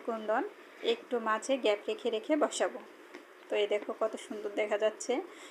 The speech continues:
আসলে আমার ক্যামেরাটা একটু ঘোলাটে ঘোলাটে দেখা যায়। আর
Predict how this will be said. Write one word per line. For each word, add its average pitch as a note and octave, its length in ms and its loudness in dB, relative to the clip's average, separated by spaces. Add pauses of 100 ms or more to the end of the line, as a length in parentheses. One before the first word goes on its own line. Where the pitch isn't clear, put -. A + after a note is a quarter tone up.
(120)
আসলে A#3+ 320 2
আমার A3+ 260 2
ক্যামেরাটা A3 540 2
একটু A3 500 0
ঘোলাটে G#3 420 4
ঘোলাটে A3 300 2
দেখা G#3 300 2
যায়। G#3+ 260 4 (4000)
আর G#3+ 400 8